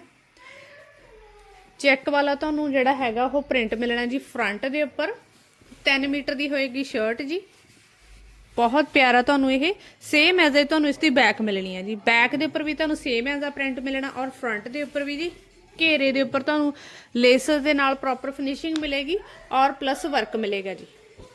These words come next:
ਨਾਲ ਤੁਹਾਨੂੰ ਮਿਲੇਗੀ ਬਾਟਮ ਜੀ। ਕੰਪਲੀਟ ਸੂਟ ਜਿਹੜਾ ਤੁਹਾਨੂੰ ਮਿਲਣਾ ਹੈ ਜੀ ਇੱਕ ਹਜ਼ਾਰ ਪੰਜਾਹ ਰੁਪਏ ਦੇ ਵਿੱਚ ਫ੍ਰੀ ਸ਼ਿਪਿੰਗ ਦੇ ਨਾਲ ਜੀ। ਇੱਕ ਹਜ਼ਾਰ ਪੰਜਾਹ ਫ੍ਰੀ ਸ਼ਿਪਿੰਗ ਦੇ ਨਾਲ ਜੀ। ਨੈਕਸਟ ਜੋ ਤੁਹਾਨੂੰ ਮਿਲੇਗਾ ਜੀ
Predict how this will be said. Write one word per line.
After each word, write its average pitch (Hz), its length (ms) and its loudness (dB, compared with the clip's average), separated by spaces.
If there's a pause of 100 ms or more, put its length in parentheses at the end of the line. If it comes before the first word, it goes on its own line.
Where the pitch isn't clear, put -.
(300)
ਨਾਲ 262 280 4
ਤੁਹਾਨੂੰ 302 260 4
ਮਿਲੇਗੀ 262 340 6 (280)
ਬਾਟਮ 226 380 2
ਜੀ। 180 120 -8 (420)
ਕੰਪਲੀਟ 311 500 2
ਸੂਟ 330 220 -2
ਜਿਹੜਾ 294 240 0
ਤੁਹਾਨੂੰ 302 260 -2
ਮਿਲਣਾ 233 260 0
ਹੈ 240 80 0
ਜੀ 285 100 0
ਇੱਕ 277 340 -4
ਹਜ਼ਾਰ 294 300 -2
ਪੰਜਾਹ 220 340 0
ਰੁਪਏ 294 200 -2
ਦੇ 285 100 -4
ਵਿੱਚ 302 180 -2
ਫ੍ਰੀ 320 280 4
ਸ਼ਿਪਿੰਗ 339 340 0
ਦੇ 311 100 4
ਨਾਲ 214 260 0
ਜੀ। 165 140 -10 (460)
ਇੱਕ 294 240 -6
ਹਜ਼ਾਰ 302 300 -2
ਪੰਜਾਹ 277 380 -2 (520)
ਫ੍ਰੀ 311 220 4
ਸ਼ਿਪਿੰਗ 330 340 2
ਦੇ 320 100 2
ਨਾਲ 226 240 2
ਜੀ। 180 160 -8 (380)
ਨੈਕਸਟ 277 460 2
ਜੋ 339 200 0
ਤੁਹਾਨੂੰ 302 280 0
ਮਿਲੇਗਾ 233 400 2
ਜੀ 311 140 -2